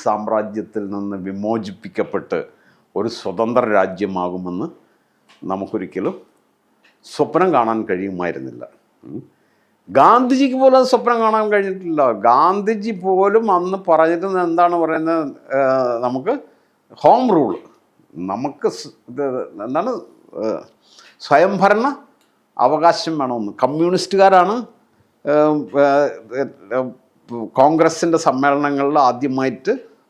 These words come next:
പൂർണ്ണ സ്വരാജ് എന്ന് പറയുന്ന മുദ്രാവാക്യം ഉയർത്തിയിട്ടുള്ള ആൾക്കാർ. അത് നടന്നില്ലേ? ഇത് വളരെ ശ്രമകരമായിട്ടുള്ളൊരു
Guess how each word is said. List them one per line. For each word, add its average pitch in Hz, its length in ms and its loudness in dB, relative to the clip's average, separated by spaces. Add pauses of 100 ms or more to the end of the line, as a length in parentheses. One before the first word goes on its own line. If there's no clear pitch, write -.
(120)
പൂർണ്ണ 190 360 4 (100)
സ്വരാജ് 143 400 2
എന്ന് 147 140 -4
പറയുന്ന 139 280 -4
മുദ്രാവാക്യം 139 680 2 (480)
ഉയർത്തിയിട്ടുള്ള 143 640 -2
ആൾക്കാർ. 95 260 -2 (960)
അത് 107 120 -6 (120)
നടന്നില്ലേ? 240 440 4 (1160)
ഇത് 139 100 -6 (160)
വളരെ 190 200 0 (100)
ശ്രമകരമായിട്ടുള്ളൊരു 208 840 0